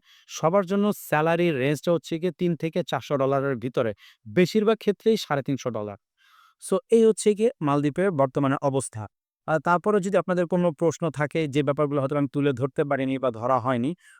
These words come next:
আমাদের আপনারা কমেন্ট বক্সে প্রশ্ন করতে পারেন। চেষ্টা করবো আপনাদের সব ধরনের, আহ, উত্তর দিয়ে হেল্প করার জন্য। আর চ্যানেলটি সাবস্ক্রাইব করে রাখবেন নতুন আপডেট পাওয়ার জন্য। আর যদি কোনো বন্ধুদের সাথে শেয়ার করতে পারেন ভিডিওটি, হয়তোবা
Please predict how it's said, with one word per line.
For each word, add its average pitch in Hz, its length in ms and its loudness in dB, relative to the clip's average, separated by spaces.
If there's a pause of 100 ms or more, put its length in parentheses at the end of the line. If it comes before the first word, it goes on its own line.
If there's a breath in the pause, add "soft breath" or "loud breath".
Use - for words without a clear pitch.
আমাদের 131 240 2
আপনারা 139 380 2
কমেন্ট 135 320 0
বক্সে 135 180 -2
প্রশ্ন 143 300 -4
করতে 147 280 -4
পারেন। 156 200 0
চেষ্টা 151 300 -4
করবো 135 160 0
আপনাদের 135 260 -4
সব 139 280 -6
ধরনের, 139 340 0 (400 soft breath)
আহ, 123 180 2
উত্তর 139 280 0
দিয়ে 131 140 4
হেল্প 131 180 2
করার 139 220 2
জন্য। 139 340 0 (480 soft breath)
আর 143 240 2
চ্যানেলটি 165 540 2
সাবস্ক্রাইব 156 540 0
করে 175 160 4
রাখবেন 170 640 0 (120)
নতুন 131 240 -2
আপডেট 131 280 0
পাওয়ার 143 260 2
জন্য। 147 240 0
আর 143 160 0
যদি 147 180 -2
কোনো 147 140 -2
বন্ধুদের 139 400 -2
সাথে 143 240 -6
শেয়ার 147 220 0
করতে 151 240 -4
পারেন 143 200 0
ভিডিওটি, 135 340 0
হয়তোবা 131 400 0